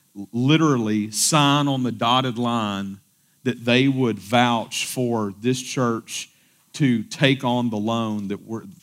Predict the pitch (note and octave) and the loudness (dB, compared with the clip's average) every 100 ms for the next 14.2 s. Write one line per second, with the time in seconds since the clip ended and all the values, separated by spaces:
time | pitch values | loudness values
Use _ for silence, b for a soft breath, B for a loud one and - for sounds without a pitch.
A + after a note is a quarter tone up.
0 | - A#2 A#2+ B2 G#2+ B2 A2+ G2+ G2+ G#2 | -8 -4 -2 -4 -4 -2 -2 -4 -6 -8
1 | G#2 A#2+ A2 G2+ G2 G2 G2 F#2 F#2+ E2+ | -8 -6 -6 -6 -6 -6 -8 -8 -10 -8
2 | F#2+ A2+ G#2 A2 C#3 C3+ A2 F2 F2+ - | -6 -6 -4 0 0 0 -2 -6 -12 -18
3 | b b b - C#3 - C3+ C#3 C#3 C3 | b b b 0 0 2 2 2 0 0
4 | C3 B2 A#2 A2 A#2 G#2+ G#2 G2+ G2 F2+ | -2 -2 -2 -2 -2 -2 -4 -8 -8 -8
5 | E2+ - _ b b - G#2+ G2 A2+ G#2 | -12 -20 _ b b -6 -6 -4 -4 -4
6 | A2 G2 G2 F#2 G#2 A2+ C3+ C3 A2+ A2+ | -6 -8 -16 -12 -6 -2 0 0 0 -2
7 | G#2 C3 C3+ B2+ F#2 G2+ - A#2+ A2+ G2 | -2 -2 -2 -2 -8 -12 -8 -6 -6 -4
8 | A2 G2+ F#2+ - B2+ A#2 - - b b | -4 -4 -8 -10 -8 -8 -10 -20 b b
9 | b - G#2 F#2 F2+ - A2 G#2 G#2 A2+ | b -10 -8 -6 -10 -10 -6 -6 -6 -4
10 | A#2+ A#2 A#2 A2+ G#2+ A2 - G#2+ F#2 F2 | -4 -6 -8 -8 -8 -12 -10 -10 -10 -12
11 | b b - A#2+ C#3 D3+ G#2 D#3 E3 B2 | b b -8 0 2 2 0 0 0 -4
12 | A2 A#2+ A#2 B2+ A#2 A2 D3 B2+ G2+ G2+ | -4 -6 -2 -2 -2 0 0 0 -4 -6
13 | F#2+ E2+ G2 F2 E2+ F#2 A2 C#3 C#3 A2+ | -10 -6 -8 -8 -10 -8 -4 -2 -2 -4
14 | G#2+ | -8